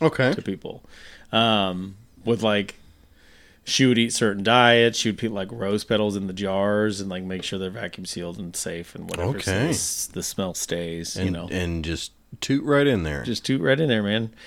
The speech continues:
Speaker 2: Turned a whole business into it. She, um, uh, they, s-, <laughs> oh my God. Um, she was selling them for a thousand dollars a piece. And she, she made, like, two hundred thousand dollars in her first two months.
Speaker 1: God damn, that's good money. What's her name?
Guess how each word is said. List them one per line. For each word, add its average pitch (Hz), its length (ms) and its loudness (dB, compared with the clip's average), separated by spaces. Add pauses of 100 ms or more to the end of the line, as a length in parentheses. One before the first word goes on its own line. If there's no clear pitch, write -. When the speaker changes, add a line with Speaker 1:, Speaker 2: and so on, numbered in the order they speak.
(160)
Speaker 2:
Turned 135 160 4
a 120 60 8
whole 131 180 8
business 127 440 6
into 98 180 -4
it. 92 220 -8
She, 98 300 -2
um, 95 400 0 (840)
uh, 127 880 8 (380)
they, 117 140 2
s-, - 260 -2
<laughs> 120 40 -2
oh 85 220 -4 (300)
my - 280 -20 (1000)
God. 117 60 2
Um, 104 580 2
she - 180 0
was 110 140 2
selling 127 180 4
them 123 120 2
for - 140 -4
a 101 40 0
thousand 104 580 -6
dollars 98 320 -4
a 87 60 -10
piece. - 460 -14 (1120)
And 101 120 -6
she, 95 500 -4
she - 180 -6
made, 101 180 -4
like, 101 180 -6
two 110 220 -4
hundred 98 220 -4
thousand 101 340 -10
dollars 90 480 -10
in 95 60 -10
her 90 60 -12
first - 280 -12
two - 100 -8
months. 87 220 -8
Speaker 1:
God 190 440 4
damn, 269 380 12
that's 160 220 6
good 160 260 8
money. 131 260 6
What's 185 260 4
her 302 140 6
name? 339 280 8